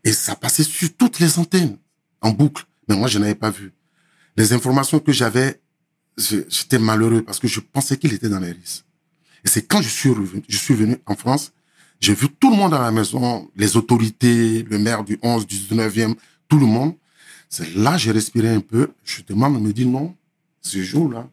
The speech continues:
c'est le jour où il tournait son clip, là, ce samedi, qu'il a été tué. Et les gens sont venus faire des histoires. Et il a, il a pris un coup de couteau, il est mort.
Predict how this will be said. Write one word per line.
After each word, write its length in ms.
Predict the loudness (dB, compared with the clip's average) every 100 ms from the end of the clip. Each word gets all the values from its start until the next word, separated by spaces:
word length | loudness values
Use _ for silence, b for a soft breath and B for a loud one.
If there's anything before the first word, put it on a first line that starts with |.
| _
c'est 240 | -8 -8 -8 -6
le 140 | -2
jour 180 | 2 2
où 20 |
il 40 | 2
tournait 240 | -2 -2
son 160 | -4 -8
clip, 260 | -6 -6
là, 60 | -8
ce 160 | -8
samedi, 420 | -4 -2 -2 -2 -8 -10 -14 _ _ _ _
qu'il 160 | -4 -2
a 40 |
été 240 | -2 -4 -8
tué. 420 | -8 -12 -12 -12 _ _ -8
Et 140 | -8
les 140 | -6 -4
gens 120 | 0
sont 140 | 2
venus 240 | 2 0 -2
faire 180 | -4
des 220 | -6 -6 -6
histoires. 420 | -4 -4 -4 -8 _ _ _ -14
Et 60 |
il 80 | -8
a, 100 | -8 -8
il 140 | -10
a 60 | -8
pris 140 | -4
un 60 | -4
coup 120 | -6
de 60 | -16
couteau, 260 | _ -8
il 120 | -8
est 40 | -8
mort. 200 | -18